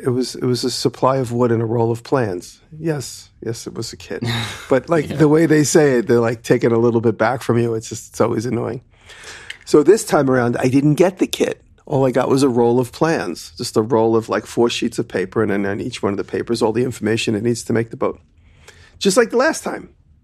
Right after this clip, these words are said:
Speaker 1: But the last
Speaker 2: Hmm.
Speaker 1: time I actually bought the wood from them. The kit.
Speaker 2: Hmm.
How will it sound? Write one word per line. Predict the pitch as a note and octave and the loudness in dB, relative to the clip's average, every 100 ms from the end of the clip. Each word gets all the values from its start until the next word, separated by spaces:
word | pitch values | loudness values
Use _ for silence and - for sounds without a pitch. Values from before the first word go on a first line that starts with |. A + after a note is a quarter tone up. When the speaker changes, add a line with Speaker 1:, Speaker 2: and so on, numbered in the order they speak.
| _ _ | _ _
Speaker 1:
But | - | -6
the | F3+ | 0
last | G#3 F#3+ | 0 2
Speaker 2:
Hmm. | G3 | 0
Speaker 1:
time | F#3 | 0
I | F3+ | 0
actually | F#3+ - F#3 | -2 -2 0
bought | E3 - | 0 0
the | |
wood | D3 E3 | 0 0
from | - B2 | -2 -6
them. | G#2+ - _ _ _ _ _ _ _ | -6 -10 _ _ _ _ _ _ _
The | - | -4
kit. | - G3+ | 0 -2
Speaker 2:
Hmm. | A2+ | -2